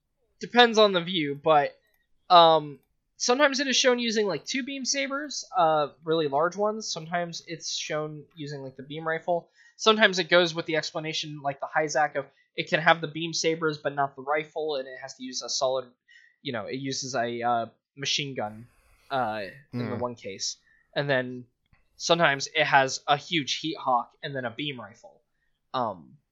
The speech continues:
Speaker 1: so could go either way. Uh, but the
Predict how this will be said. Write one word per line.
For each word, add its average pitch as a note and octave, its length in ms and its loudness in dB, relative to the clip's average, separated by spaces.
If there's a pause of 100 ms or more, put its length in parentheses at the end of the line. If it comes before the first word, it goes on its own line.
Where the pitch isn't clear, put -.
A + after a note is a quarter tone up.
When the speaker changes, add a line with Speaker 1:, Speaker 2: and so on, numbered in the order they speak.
(720)
Speaker 1:
so D3 280 4 (240)
could A3+ 160 2
go A#3 160 8
either F3 300 6
way. C#3 320 0 (200)
Uh, C#3+ 340 6 (800)
but E3 240 4
the D3 140 -8